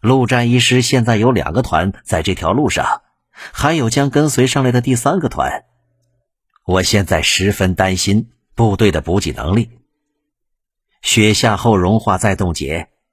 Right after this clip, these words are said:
会令这条路更加泥泞，难以通行。而从长津湖水库到鸭绿江边境，除了山路之外，没有任何选择。空投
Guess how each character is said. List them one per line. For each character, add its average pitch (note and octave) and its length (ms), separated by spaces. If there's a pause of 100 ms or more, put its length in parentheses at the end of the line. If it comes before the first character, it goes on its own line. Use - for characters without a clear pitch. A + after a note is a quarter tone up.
(140)
会 - 160
令 C#3+ 160
这 D#3+ 140
条 A2 220
路 C3 240 (100)
更 A#2 200
加 E2+ 220
泥 D#2+ 220
泞， A#2 320
难 F#2 300
以 G2 80
通 A2+ 240
行。 - 260 (1080)
而 A#2+ 180
从 B2 200
长 B2 300
津 B2 160
湖 B2+ 180
水 F#2+ 220
库 B2+ 180
到 A2 160
鸭 B2 180
绿 B2+ 80
江 A#2 220
边 C3 180
境， - 220 (420)
除 - 240
了 A2+ 120
山 C3+ 220
路 C3+ 120
之 G#2+ 140
外， G#2+ 260 (320)
没 E2+ 260
有 D#2+ 160
任 F#2+ 260
何 E2 180
选 - 200
择。 - 280 (960)
空 D3 240
投 C3 360